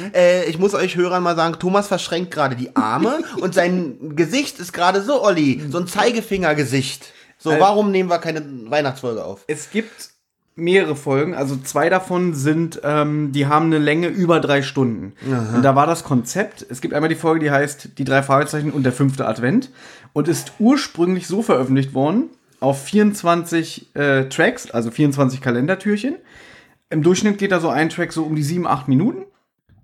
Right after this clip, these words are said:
Speaker 2: Und die haben sie damals als Download veröffentlicht. Ich glaube, fünfter Advent ist von zweitausendzwölf und ist dann zweitausenddreizehn als C D erschienen, wenn ich mich jetzt nicht ganz doll irre.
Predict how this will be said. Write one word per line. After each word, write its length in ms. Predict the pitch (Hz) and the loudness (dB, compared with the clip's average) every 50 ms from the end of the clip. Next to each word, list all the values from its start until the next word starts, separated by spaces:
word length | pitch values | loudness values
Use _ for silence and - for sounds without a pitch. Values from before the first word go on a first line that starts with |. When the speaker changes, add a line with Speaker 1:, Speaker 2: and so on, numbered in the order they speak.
| _ _ | _ _
Speaker 2:
Und 120 | - 170 | -10 -2
die 120 | 165 175 160 | 0 4 4
haben 140 | 175 180 | 4 4
sie 100 | 175 180 | 2 2
damals 360 | 151 147 151 165 180 175 - - | 2 4 4 4 4 2 2 0
als 200 | 131 131 - - | -4 -6 -2 2
Download 420 | 156 151 180 196 214 220 226 226 | 4 4 4 6 4 4 2 2
veröffentlicht. 640 | - 220 - 208 202 240 233 233 277 302 302 - | 0 0 0 0 2 2 2 2 0 -2 -6 -10
Ich 140 | - 139 139 | -14 -10 -2
glaube, 240 | 143 147 151 156 151 | 0 0 0 0 -2
fünfter 300 | 143 170 175 170 - 160 | -4 -6 -6 -2 0 -2
Advent 260 | 147 135 151 156 165 | 0 2 0 0 0
ist 120 | 156 143 - | -2 -4 -4
von 160 | 156 147 135 | -4 -4 -4
zweitausendzwölf 1300 | 135 - - 139 139 139 143 139 139 139 131 127 127 - - - - 127 127 135 156 185 226 254 254 - | -4 -2 0 0 0 0 0 0 2 2 2 2 0 -2 -6 -10 -4 0 2 4 4 4 4 2 0 -2
und 80 | 151 | -6
ist 140 | 156 147 - | -6 -4 -2
dann 120 | 147 143 139 | -2 -2 0
zweitausenddreizehn 640 | 139 143 139 143 143 139 131 131 135 135 139 147 | 0 0 0 0 -2 -2 2 2 2 2 2 -2
als 280 | - - 127 - - - | -4 -4 -4 -6 -8 -6
C 120 | - 139 127 | -2 -2 0
D 180 | 117 135 165 - | 0 0 0 0
erschienen, 460 | - 180 - - 202 214 240 320 330 277 | 0 -2 -2 -2 0 0 0 0 0 -2
wenn 140 | - 160 170 | -4 -4 -6
ich 120 | 165 170 | -6 -6
mich 140 | 180 170 170 | -8 -8 -6
jetzt 200 | 170 165 - 165 | -8 -8 -8 -8
nicht 260 | 170 165 165 - - | -10 -10 -10 -10 -6
ganz 240 | - 151 156 139 - | -6 -6 -6 -6 -6
doll 160 | 151 156 - | -6 -6 -4
irre. 280 | - 165 175 202 240 | -4 0 0 0 0